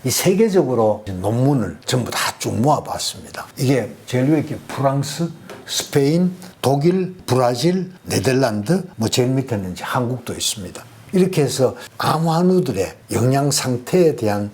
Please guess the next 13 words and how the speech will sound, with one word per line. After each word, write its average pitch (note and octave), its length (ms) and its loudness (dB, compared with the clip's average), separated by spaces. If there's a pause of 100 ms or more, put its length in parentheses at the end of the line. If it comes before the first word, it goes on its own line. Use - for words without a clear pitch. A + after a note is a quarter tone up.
조사를 G2+ 400 -2
해봤더니만 F#2+ 960 -8
세계적으로 D3 680 2
보면 G#2 360 -4 (160)
차이는 D#3+ 460 0
많이 F2+ 200 -4
있습니다. E2+ 600 -8 (140)
이십 F3+ 420 2
프로에서 A2+ 600 -2 (200)
칠십 G#3+ 680 0
프로가 C#3 520 0 (260)
영양 A#2 400 0 (220)
부족이라는 B2 680 0